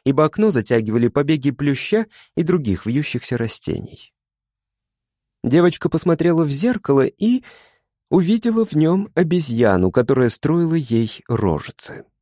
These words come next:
Лица, вырезанные на стенках старинного платяного шкафа,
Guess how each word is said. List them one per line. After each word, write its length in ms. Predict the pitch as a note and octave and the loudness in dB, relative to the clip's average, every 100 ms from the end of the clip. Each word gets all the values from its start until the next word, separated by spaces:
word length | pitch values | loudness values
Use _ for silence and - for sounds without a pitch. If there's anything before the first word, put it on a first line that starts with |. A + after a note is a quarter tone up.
| _ _ _ _ _ - | _ _ _ _ _ 0
Лица, 460 | G#2 C#3 B2 A#2 | 2 2 2 0
вырезанные 580 | G#2+ B2+ A#2+ A2+ A2+ A#2 | 2 2 2 2 2 2
на 80 | B2 | 2
стенках 400 | - C3+ B2+ B2 | 2 2 2 0
старинного 540 | - C#3 D3 A2 G#2 | 0 0 2 2 2
платяного 480 | G#2 B2 C3+ B2+ A2+ | 0 0 0 2 0
шкафа, 480 | - - G3 F#3+ | -2 -4 -2 -2